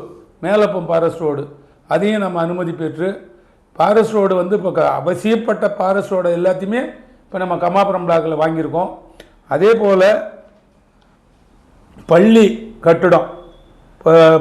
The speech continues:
பள்ளிக்கு கூடுதல் கட்டிடம், நல்லூர் ஒன்றியம், வேப்பூர், சேப்பாக்கம், நல்லூர், கீழக்குறிச்சி, ஏசித்தூர், நகர், விருதாசலத்துல வந்து கருவேப்பிலங்குறிச்சி, மங்களம்பேட்டை,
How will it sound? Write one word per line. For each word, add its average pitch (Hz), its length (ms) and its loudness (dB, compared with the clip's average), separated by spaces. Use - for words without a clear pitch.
பள்ளிக்கு 196 400 4
கூடுதல் 196 420 0
கட்டிடம், 175 380 0
நல்லூர் 214 460 2
ஒன்றியம், 180 360 -2
வேப்பூர், 226 540 0
சேப்பாக்கம், 208 680 2
நல்லூர், 196 520 0
கீழக்குறிச்சி, 208 640 0
ஏசித்தூர், 190 680 0
நகர், 170 320 2
விருதாசலத்துல 196 720 2
வந்து 190 140 0
கருவேப்பிலங்குறிச்சி, 190 880 0
மங்களம்பேட்டை, 190 720 0